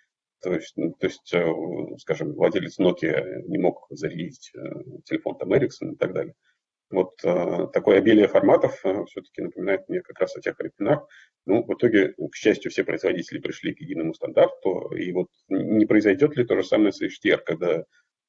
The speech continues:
э, компаниям надоест, как бы, э, плодить вот эти альтернативы? Э, то есть не придут ли, м, производители контента, собственно, и разработчики стандарта,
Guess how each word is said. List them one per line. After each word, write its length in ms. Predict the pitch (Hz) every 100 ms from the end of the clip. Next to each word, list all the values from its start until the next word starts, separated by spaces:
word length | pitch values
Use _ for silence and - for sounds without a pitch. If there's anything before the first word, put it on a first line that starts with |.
| -
э, 220 | 85 82
компаниям 400 | 87 85 92 82
надоест, 500 | 82 92 85 - _ -
как 140 | -
бы, 120 | - 85
э, 600 | 78 - - - 58 52 - -
плодить 320 | - 92 98 -
вот 120 | -
эти 180 | - -
альтернативы? 600 | - - 90 - 185 123
Э, 240 | 92 -
то 340 | 90 87 80 -
есть 120 | - -
не 640 | 85 87 98 98 98 98 - - _ _
придут 340 | - 92 139 123
ли, 100 | 110
м, 1000 | 95 87 71 - 73 87 82 85 80 - -
производители 420 | - 92 95 92 87
контента, 460 | 95 - 151 127
собственно, 560 | - 90 - - 76 76
и 420 | - 80 80 - - _ _ -
разработчики 520 | 90 92 95 - -
стандарта, 720 | - 82 110 - - 92 82